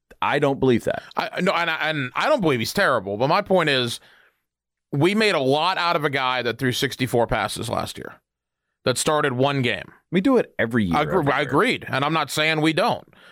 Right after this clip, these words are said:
Speaker 2: But, I mean, this guy was getting top ten mock drafts in the N F L.
Speaker 1: Still is.
Speaker 2: This guy was talking about as a Heisman Trophy candidate after Utah. And like you said, he started three games,
Speaker 1: Mm-hmm.
Speaker 2: one of which was very bad. Actually, two of which were very bad.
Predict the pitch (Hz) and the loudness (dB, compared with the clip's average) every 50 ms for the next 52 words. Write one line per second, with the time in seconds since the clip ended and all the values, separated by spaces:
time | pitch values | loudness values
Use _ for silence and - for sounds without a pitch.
0 | - _ - 160 156 143 135 131 139 139 131 135 156 190 - - 220 190 175 160 | -8 _ 0 2 2 2 2 0 0 0 0 0 0 -2 0 0 0 0 0 0
1 | 151 135 160 160 139 131 131 127 151 170 175 170 - 175 175 165 156 151 151 151 | 0 0 -2 -2 -2 -2 -4 -2 0 0 -2 -2 -2 -4 -2 -2 0 0 0 0
2 | 151 147 - - 151 147 151 160 165 156 - - 135 135 139 139 135 127 123 - | 0 -2 -2 -2 0 0 2 2 0 -2 -4 -6 -4 -2 0 0 0 -2 -2 0
3 | 160 165 170 170 170 165 147 139 131 131 131 - - - - - - - 151 139 | 0 0 2 2 2 2 2 4 2 2 0 -2 -6 -12 -18 -8 -2 -2 -2 0
4 | - 170 160 160 151 139 131 - 156 151 147 135 143 139 143 143 139 131 131 120 | 0 0 0 0 0 -2 0 0 0 0 0 0 -2 0 0 2 2 2 2 2
5 | 123 117 135 151 156 143 135 135 123 - - 156 160 147 156 147 - 165 156 151 | 0 0 0 0 -2 -2 -2 -4 -2 0 0 2 2 2 0 -2 -2 0 0 0
6 | 151 147 147 139 139 143 - 135 131 127 135 151 147 - 160 160 160 160 165 160 | 0 0 0 0 0 0 0 0 2 2 2 2 2 2 2 2 4 4 2 0
7 | - - - - - - - 143 151 170 156 151 165 151 - 220 175 139 139 135 | -2 -8 -20 -20 -12 -6 -2 0 0 0 -2 -2 -4 -2 0 2 2 2 2 0
8 | - - 156 151 156 160 139 - 127 143 160 170 151 196 202 151 - - - - | 0 0 0 0 0 0 -2 -2 -2 0 0 0 0 0 0 -2 -4 -6 -8 -8
9 | - - - _ - 92 90 90 90 113 123 143 156 160 127 123 139 139 127 - | -8 -8 -8 _ -2 0 2 2 4 4 4 2 2 0 0 2 0 0 0 0
10 | 139 143 143 131 120 113 113 120 127 143 147 139 160 156 - - 156 151 - - | 0 0 0 0 0 0 0 0 2 2 2 2 0 -2 -2 -4 -6 -6 -2 -2
11 | 139 120 113 - - - 196 160 110 107 101 104 - 120 113 110 113 107 104 104 | -2 -2 -2 -2 0 2 2 2 2 0 -2 -2 0 0 0 2 2 2 2 0
12 | 107 104 101 101 104 104 - | 0 0 0 -2 -2 -4 -6